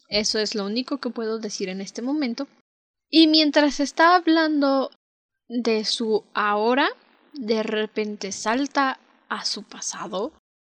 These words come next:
pero no cambia el tiempo verbal en el que nos está explicando lo que sucedió. Entonces,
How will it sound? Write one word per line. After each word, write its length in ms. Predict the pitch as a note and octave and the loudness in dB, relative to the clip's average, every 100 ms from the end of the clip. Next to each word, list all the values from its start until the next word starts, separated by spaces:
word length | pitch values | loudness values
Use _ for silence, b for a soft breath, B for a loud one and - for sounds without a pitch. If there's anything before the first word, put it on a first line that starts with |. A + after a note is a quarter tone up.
| _ - | _ 0
pero 220 | C4 C4+ | 4 6
no 160 | C#4+ | 4
cambia 480 | D4+ - D#4+ F4 E4+ | 0 -2 0 4 4
el 100 | C4+ | 4
tiempo 540 | - - D4 C#4 D4 C#4 | 0 6 6 6 0 2
verbal 440 | A#3 A3 A#3 A#3+ | 2 2 0 0
en 140 | B3 | -2
el 140 | A3 G#3+ | -6 -6
que 140 | A3+ | -8
nos 220 | G#3 G3+ | -6 -8
está 240 | G3 - A3 | -10 -6 -4
explicando 840 | G#3 - - A3 - B3+ C#4 A#3+ | -4 -10 -8 -8 -4 -2 -2 -2
lo 120 | F#3+ | -6
que 140 | F#3 - | -10 -14
sucedió. 600 | - F#3+ F#3+ F#3+ B3+ - _ _ _ | -14 -12 -10 -4 -4 -6 _ _ _
Entonces, 720 | A#3 G3 G3 F#3+ G#3 G3 - | -12 -8 -8 -6 -6 -6 -8